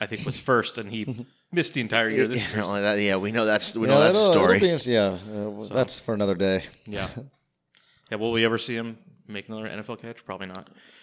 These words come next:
Speaker 1: Uh, a guy we will see in the N F L for many years to come, the M V P here, Lamar Jackson, uh,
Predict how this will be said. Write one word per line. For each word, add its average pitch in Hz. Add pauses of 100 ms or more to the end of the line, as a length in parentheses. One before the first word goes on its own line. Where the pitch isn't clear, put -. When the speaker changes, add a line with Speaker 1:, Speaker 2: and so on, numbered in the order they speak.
(260)
Speaker 1:
Uh, 113
a 131
guy 143
we 139
will 156
see 123
in 117
the 117
N 113
F 107
L 113
for 104 (460)
many 117
years 110
to 104
come, 107 (160)
the 113
M 113
V 110
P 110
here, 107 (580)
Lamar 143
Jackson, 127 (220)
uh, 113